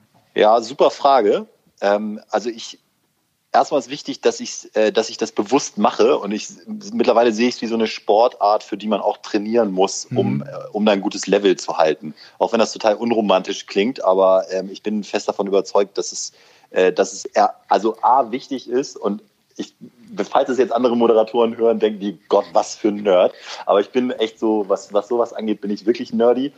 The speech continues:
Speaker 1: Sonst auch ein bisschen, äh, lasse ich mal die Zügel schleifen, aber, äh, da bin ich, da bin ich hinterher. Also ich wärme die Stimme auf. Ähm, und da gibt's auch keinen Weg dran vorbei, denn wenn ich's nicht mache, dann,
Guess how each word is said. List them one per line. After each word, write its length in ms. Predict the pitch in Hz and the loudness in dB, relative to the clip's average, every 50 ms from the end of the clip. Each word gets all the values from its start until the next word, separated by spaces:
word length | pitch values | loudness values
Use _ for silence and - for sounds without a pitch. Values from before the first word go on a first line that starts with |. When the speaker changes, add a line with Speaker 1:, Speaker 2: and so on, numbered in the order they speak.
| _ _ _ _ | _ _ _ _
Speaker 1:
Sonst 280 | - 104 104 110 107 | -2 0 0 0 0
auch 200 | - 98 101 - | -2 -4 -2 -2
ein 60 | 110 107 | -2 -4
bisschen, 520 | 104 - - 110 104 101 101 98 101 104 | -4 -4 0 0 0 0 0 -4 -6 -4
äh, 140 | 101 98 95 | -2 0 2
lasse 200 | 98 104 101 107 | 2 2 0 -2
ich 60 | 101 | -2
mal 140 | 107 101 98 | 0 0 0
die 80 | 95 | -2
Zügel 260 | - - - 110 104 98 | -4 -4 0 0 0 0
schleifen, 460 | - - 107 101 110 117 - 117 107 | 2 2 2 2 2 2 0 -4 -2
aber, 480 | 98 98 98 98 95 95 95 95 - - | 0 2 2 4 4 4 2 2 0 0
äh, 180 | 95 92 92 | 0 0 2
da 120 | 90 98 98 | 2 2 2
bin 120 | 104 104 | 2 2
ich, 220 | 101 95 - - - | 0 -2 -6 -2 0
da 80 | 95 92 | 2 2
bin 120 | 98 98 | 2 0
ich 100 | 95 - | -2 -6
hinterher. 460 | 110 98 98 92 95 101 110 117 117 - - - - - | -2 0 0 0 2 2 2 2 0 -2 -12 -20 -8 -6
Also 120 | 90 92 | -4 -4
ich 140 | 101 92 95 - - | -4 -4 -6 -4 0
wärme 220 | 110 117 123 131 | 2 2 2 2
die 100 | 117 113 | 0 -4
Stimme 340 | 107 - - - 139 151 143 | -6 -4 -6 -2 0 0 2
auf. 360 | 135 139 151 190 202 - - _ - _ _ _ _ _ _ _ _ _ _ _ _ _ _ _ _ _ _ _ _ _ _ - | 2 0 0 0 -4 -8 -18 _ -20 _ _ _ _ _ _ _ _ _ _ _ _ _ _ _ _ _ _ _ _ _ _ -2
Ähm, 540 | 104 104 107 107 104 101 101 107 - - _ _ _ | 0 0 0 0 -4 -6 -8 -10 -12 -16 _ _ _
und 240 | - 107 104 101 - | -4 -4 -2 2 2
da 100 | 101 98 | 2 2
gibt's 260 | 104 120 113 - - | 2 -2 -6 -4 -6
auch 140 | 101 - - | -6 -6 -4
keinen 380 | - 110 110 113 110 107 95 | -4 -4 -2 0 -2 -2 0
Weg 160 | 104 110 - | 0 -2 0
dran 200 | - 104 101 101 | 0 -2 -2 -2
vorbei, 500 | - - 101 92 95 92 104 123 127 - - - | -2 -6 0 2 2 2 2 0 -2 -6 -12 -6
denn 140 | - 98 95 | -4 -4 -2
wenn 100 | 98 101 | 0 -2
ich's 140 | 101 - - | -2 -2 -6
nicht 180 | 120 117 - 127 | -8 -8 -2 0
mache, 480 | 123 123 - - 120 117 117 117 117 - - _ _ | 0 0 2 2 4 4 4 2 0 -8 -18 _ _
dann, 400 | - 98 98 98 98 98 98 104 | 2 2 2 2 -2 -4 -6 -8